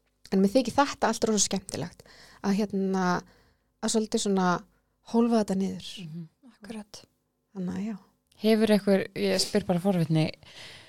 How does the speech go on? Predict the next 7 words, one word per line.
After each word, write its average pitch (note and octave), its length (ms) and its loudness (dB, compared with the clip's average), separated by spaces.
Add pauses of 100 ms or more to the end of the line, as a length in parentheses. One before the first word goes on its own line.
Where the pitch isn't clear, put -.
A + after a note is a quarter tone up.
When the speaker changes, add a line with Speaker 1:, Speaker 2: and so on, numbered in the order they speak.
(580)
Speaker 2:
þegar A3 260 10
þú G3 100 6
varst G#3+ 220 4
svona F3 320 6
að - 100 2
koma G3+ 280 10 (100)
þér D#3+ 220 6